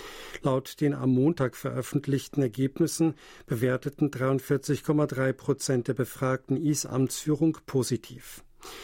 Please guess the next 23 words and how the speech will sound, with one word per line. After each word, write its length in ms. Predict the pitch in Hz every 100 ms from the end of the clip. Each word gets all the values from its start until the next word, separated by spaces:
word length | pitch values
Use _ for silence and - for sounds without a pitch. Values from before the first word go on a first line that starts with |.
| - -
Das 160 | 143 -
sind 180 | 120
zwei 240 | - 127 117
Komma 240 | - 117
sechs 280 | 104 117 -
Prozentpunkte 840 | - 139 - 139 123 131 123 117
weniger 320 | 110 131 151 143
als 180 | 139
in 80 | 139
der 120 | 127
Vorwoche. 580 | - 131 120 110 - - - _ _ - - - -
Unterdessen 680 | 185 175 147 156 151 190 185
stieg 480 | - 185 180 - -
der 180 | 139
Anteil 320 | 131 147 147 135
der 120 | 135
Befragten, 680 | 156 - 151 139 151 - 180
die 120 | 147
mit 160 | 139
Is 240 | 165 139 -
Arbeit 360 | 131 135 131
unzufrieden 720 | 190 180 - 147 - 139 123 139
sind, 320 | 143 135